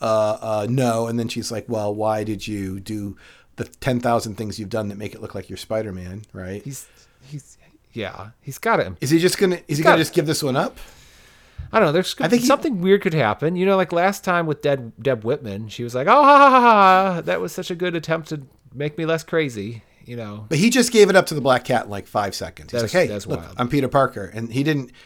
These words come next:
Speaker 1: why wouldn't he just give it up to Mary
Speaker 2: It's true.
Speaker 1: Jane
Speaker 2: It shows his
Speaker 1: the same
Speaker 2: mental
Speaker 1: way?
Speaker 2: state that he's, like, willing to finally talk about to other people that he's
Speaker 1: Right, he
Speaker 2: flirting
Speaker 1: won't
Speaker 2: with.
Speaker 1: tell Aunt May. He'll, he'd rather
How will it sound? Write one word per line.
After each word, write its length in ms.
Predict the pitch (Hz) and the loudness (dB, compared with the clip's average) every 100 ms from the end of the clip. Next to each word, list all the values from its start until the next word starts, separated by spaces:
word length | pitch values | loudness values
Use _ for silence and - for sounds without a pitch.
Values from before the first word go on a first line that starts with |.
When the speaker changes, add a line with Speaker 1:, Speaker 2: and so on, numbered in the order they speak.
| _ | _
Speaker 1:
why 180 | 123 139 | 0 2
wouldn't 200 | 143 131 | 2 0
he 80 | 127 | -2
just 180 | 120 - | -6 -6
give 100 | 117 | -4
it 40 | |
up 100 | 117 | -4
to 80 | 117 | -4
Mary 160 | 113 110 | -4 0
Speaker 2:
It's 60 | 277 | 0
true. 100 | 107 | 0
Speaker 1:
Jane 100 | 131 | -2
Speaker 2:
It 80 | |
shows 260 | - 175 180 | 2 2 2
his 100 | 147 | 0
Speaker 1:
the 40 | 120 | -2
same 60 | 139 | -2
Speaker 2:
mental 180 | 143 | -2
Speaker 1:
way? 60 | 113 | -4
Speaker 2:
state 320 | - 101 107 _ _ - | -6 -8 -10 _ _ -16
that 160 | 107 | -12
he's, 220 | 101 107 - | -10 -8 -8
like, 180 | 107 107 | -8 -6
willing 340 | 110 117 104 | -4 -4 -6
to 180 | - 98 - _ | -10 -14 -14 _
finally 300 | - 104 95 | -10 -8 -8
talk 240 | 95 101 - | -10 -10 -10
about 300 | 95 95 - _ _ _ _ | -10 -10 -12 _ _ _ _
to 100 | - | -16
other 140 | 110 107 | -14 -12
people 460 | - 110 110 95 - | -12 -10 -10 -10 -12
that 160 | 98 95 | -18 -16
he's 120 | 107 | -4
Speaker 1:
Right, 100 | 143 | 0
he 60 | 135 | 4
Speaker 2:
flirting 100 | 170 | 6
Speaker 1:
won't 120 | 190 | 6
Speaker 2:
with. 60 | - | 4
Speaker 1:
tell 140 | 170 | 4
Aunt 280 | 151 151 143 | 6 4 4
May. 460 | 139 147 123 117 113 - | 2 2 2 -2 -4 -6
He'll, 200 | 123 117 | -6 -4
he'd 160 | 123 | 0
rather 200 | 139 135 | 2 2